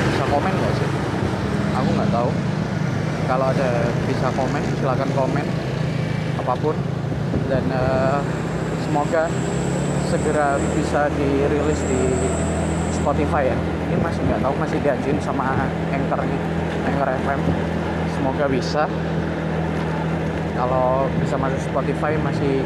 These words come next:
ya, makin banyak yang bisa dengerin. Eh, apalagi?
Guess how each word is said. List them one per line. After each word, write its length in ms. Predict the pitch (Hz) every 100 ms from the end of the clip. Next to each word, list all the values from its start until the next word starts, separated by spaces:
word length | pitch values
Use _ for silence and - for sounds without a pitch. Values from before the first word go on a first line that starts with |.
| -
ya, 240 | - 139 139 151
makin 320 | 147 156 156 147
banyak 240 | 131 139 135
yang 80 | 131
bisa 160 | - -
dengerin. 400 | 131 - 117 127 - - - - - - - - - - - - - -
Eh, 540 | 117 120 117 120 120 113 -
apalagi? 400 | - - -